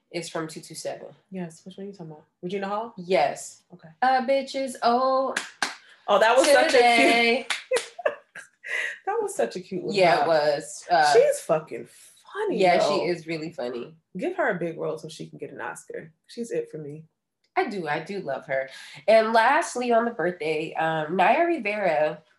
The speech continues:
Speaker 1: she would have been thirty-four today on the
Speaker 2: Mm-hmm.
Speaker 1: twelfth.
Speaker 2: On the twelfth.
Speaker 1: She would have been thirty-four. You guys remember back in the summer,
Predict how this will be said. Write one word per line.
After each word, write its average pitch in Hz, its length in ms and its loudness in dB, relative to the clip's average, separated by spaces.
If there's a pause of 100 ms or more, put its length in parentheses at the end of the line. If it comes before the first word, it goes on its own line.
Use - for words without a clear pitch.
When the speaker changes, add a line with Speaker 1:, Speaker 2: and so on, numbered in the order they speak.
(160)
Speaker 1:
she - 120 -8
would 233 100 2
have 233 80 0
been 185 180 -2 (160)
thirty-four 165 840 -2 (560)
today 143 440 -2
on 170 120 -6
the 180 60 -2
Speaker 2:
Mm-hmm. 170 100 -4
Speaker 1:
twelfth. 196 360 -6
Speaker 2:
On 160 120 -14
the 180 80 -12
twelfth. 214 360 -16 (120)
Speaker 1:
She 202 200 -8
would 190 160 -2
have 170 80 -4
been 165 160 -4
thirty-four. 143 680 -8 (260)
You 160 100 -14
guys 160 320 0
remember 151 640 -4
back 147 300 -2
in 151 320 -8 (320)
the 151 80 -10
summer, 147 500 -6